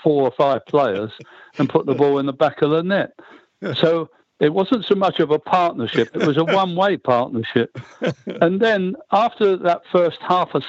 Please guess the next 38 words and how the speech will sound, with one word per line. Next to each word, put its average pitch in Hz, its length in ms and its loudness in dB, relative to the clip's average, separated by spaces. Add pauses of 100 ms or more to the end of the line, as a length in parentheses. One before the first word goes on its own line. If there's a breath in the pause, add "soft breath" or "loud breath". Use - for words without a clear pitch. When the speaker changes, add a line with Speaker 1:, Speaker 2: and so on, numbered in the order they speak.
Speaker 1:
season, 147 460 0
I 135 60 2
went 190 300 0
in 147 180 0
January, 127 580 0
and 139 100 -2
by 156 180 2
the 151 100 -2
time 202 340 -2
I 147 60 -6
finished 135 480 -2
in 127 200 0
May, 131 320 -2 (640 loud breath)
the 143 80 2 (120)
following 196 420 0 (100)
season, 123 420 0
I 160 200 0
had 160 200 -2 (360)
a 135 100 2
horrendous 156 640 -2
injury, 110 460 0
which 139 320 -4
Speaker 2:
Yeah, 127 80 -8
Speaker 1:
put - 160 -2
me 139 140 2
out 151 180 -4
for 135 160 0
a 120 60 -2
year. 120 480 -2 (360)
Speaker 2:
Yeah. 117 300 -10 (160)
Speaker 1:
And 151 180 0
when 208 140 0
I 196 140 0
came 156 360 0
back, 135 560 -2 (580)
Jim 185 380 0
was 147 160 0 (460)
sampling 139 800 0